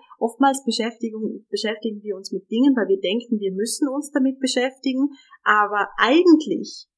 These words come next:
bringen sie uns überhaupt nicht vorei-, weiter beziehungsweise voran.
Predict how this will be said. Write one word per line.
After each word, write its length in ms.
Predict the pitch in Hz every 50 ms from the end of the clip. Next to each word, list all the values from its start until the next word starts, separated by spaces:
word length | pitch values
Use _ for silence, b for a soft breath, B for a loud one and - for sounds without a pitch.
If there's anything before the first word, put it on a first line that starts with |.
| _ _ -
bringen 260 | 226 202 208 202 196
sie 100 | 202 -
uns 300 | - 190 190 - - _ -
überhaupt 420 | 247 269 277 254 220 196 - -
nicht 140 | 190 - - -
vorei-, 400 | 190 165 - - - - - - _ - - - - _ _ - - - - - - - 190 165
weiter 380 | 185 185 190 220 247 - 262 233
beziehungsweise 520 | 208 208 208 - 208 202 - 196 190 _ -
voran. 380 | - 175 165 156 147 165 240